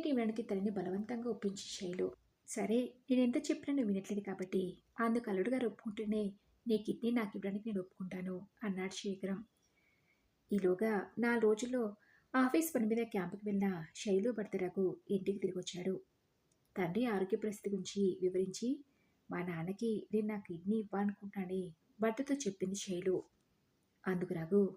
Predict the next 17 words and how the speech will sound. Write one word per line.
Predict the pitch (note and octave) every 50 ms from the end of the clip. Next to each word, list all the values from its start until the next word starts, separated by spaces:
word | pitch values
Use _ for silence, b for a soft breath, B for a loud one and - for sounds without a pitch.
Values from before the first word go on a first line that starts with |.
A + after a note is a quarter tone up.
| - _ _ _ _ -
"ఏం | F#3 F#3 G3 G3
మాట్లాడుతున్నావు | A3+ A#3+ A#3+ - B3+ B3 - - C4+ C#4 C#4
శైలు, | - F3 D#3 D#3+ E3+ F#3 A3 B3 - b b b b b b b b b -
అసలు | D4+ C#4+ C#4+ D4+ C#4+
నువ్వు | C4+ B3+ A3+ A#3+ C4 B3 G#3+ F3+ - - - G3+
మతుండే | F#3 F3 E3 - G3 G#3+ C4 C#4
మాట్లాడుతున్నావా? | A#3+ G#3 F3 F3 - A3+ A3+ - - F3+ E3 D#3+ D#3+ E3+ F#3+ A#3+ - - _ _ _ _ _ _ _ _ _ _ _ _ _ -
నువ్వు | C4 C4+ C#4 E4
మీ | F4+ F#4+
నాన్నకి | E4+ C#4+ C4 A#3+ B3 B3+ C4 B3 G#3 E3 D#3+ D#3+ - _
కిడ్నీ | - G#3 G3 F3+ A3
ఇవ్వడం | B3 C4+ C4+ C4 B3+ A#3 A#3
ఏంటి?" | A3 G#3 G#3 A3+ A3 A3 A3 - _ _ _ _ _ _ -
అడిగాడు | - G3 F3 F3+ F3+ F#3+ F#3 G3
రఘు. | F#3+ F#3 E3+ E3 - F#3 - - _ _ _ _ _ _ _ _ _ _ _ - _ _ -
అందుకు | F#3+ F3 E3+ -
శైలు, | - - E3+ E3+ E3 F3 G3 G3+